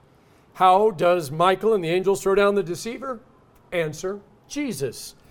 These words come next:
How do we throw down the deceiver? Answer, Jesus. Always Jesus. In non-covid times,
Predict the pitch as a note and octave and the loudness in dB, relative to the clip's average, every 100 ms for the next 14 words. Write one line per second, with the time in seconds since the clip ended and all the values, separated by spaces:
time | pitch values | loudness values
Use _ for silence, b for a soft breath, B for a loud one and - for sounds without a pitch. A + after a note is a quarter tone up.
0 | B B - C4 C4+ D4+ - A#3+ G3+ F#3 | B B 2 2 2 -2 2 4 4 2
1 | E3+ D3+ D#3 - F3+ C#3 A#2 - _ _ | 0 -2 -6 -4 -4 -6 -10 -14 _ _
2 | _ _ - F#3 G3+ B3 B3 A3 _ _ | _ _ -8 -6 -4 -6 -8 -10 _ _
3 | _ _ _ - F3+ C3 - - - - | _ _ _ -10 -10 -10 -16 -20 -20 -20
4 | _ _ _ _ F3+ F3+ D#3+ B2+ A#2+ B2 | _ _ _ _ 0 0 0 -6 -8 -10
5 | B2+ - _ _ - D3 A#2+ - - - | -16 -20 _ _ -16 -16 -14 -18 -20 -20
6 | _ _ _ _ _ b b b b b | _ _ _ _ _ b b b b b
7 | A3 F#3 A#3 B3+ G#3+ G3+ G3 D#3+ C3 C#3+ | 0 2 2 2 2 0 0 -2 -6 -8
8 | B2 G#2+ - - - | -8 -12 -14 -14 -14